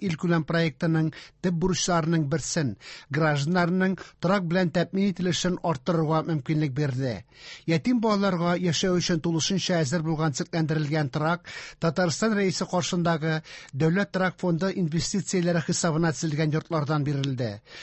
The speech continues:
Барлык фатирларда уңайлыклар тудырылган. Сантехника, электр яки газ плитәләре, янгын турында хәбәр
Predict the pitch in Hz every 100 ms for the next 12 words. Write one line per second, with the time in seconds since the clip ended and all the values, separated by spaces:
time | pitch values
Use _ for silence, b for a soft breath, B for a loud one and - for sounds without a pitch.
0 | B B 131 190 247 - 220 202 196 175
1 | 175 170 170 B B 175 175 170 - 160
2 | - 165 165 151 139 123 117 B B -
3 | 185 175 185 170 180 - 175 - 180 175
4 | 175 170 175 180 156 156 - 165 165 156
5 | 151 147 139 B B 151 160 196 220 190
6 | 180 170 170 170 151